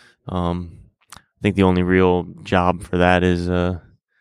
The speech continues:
in the census, perhaps, but I didn't, uh, stick around long enough to figure it out. Uh, then after I graduated school, I, um, um, started selling some fruits, distributing fruits,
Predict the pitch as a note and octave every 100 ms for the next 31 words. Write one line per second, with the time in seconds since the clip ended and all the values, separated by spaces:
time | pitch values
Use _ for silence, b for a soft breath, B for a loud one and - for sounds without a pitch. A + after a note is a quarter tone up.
0 | _ _ _ - F#2 F2 - F2+ F#2 F2+
1 | F2 F#2 F#2 F2+ F2+ - - F#2 F#2 F#2
2 | F#2 F2+ F2+ F2+ F2+ - F2+ - F2 F2
3 | F2+ F2+ E2 F2+ F2 F2 F2+ - F#2 F#2
4 | - _ _ _ _ _ - G#2 F#2 F#2+
5 | F#2 G2 F#2+ - - F2+ F2 F2+ F2 F#2+
6 | F#2 F#2 F#2 G2 F#2+ F#2 F2+ G2 F#2 F2+
7 | F#2+ E2+ - - G2 F#2+ F#2 F2+ F#2 F#2
8 | F2+ F2+ E2+ _ _ b b b b b
9 | - - E2 - - - G2+ _ _ -
10 | G2+ - G#2 F#2 - G2 F#2+ F#2 - F#2
11 | F#2 F#2 - b b b b - A#2 A2
12 | - - - - - A2 G#2 G2+ G2 -
13 | G2+ G#2 - -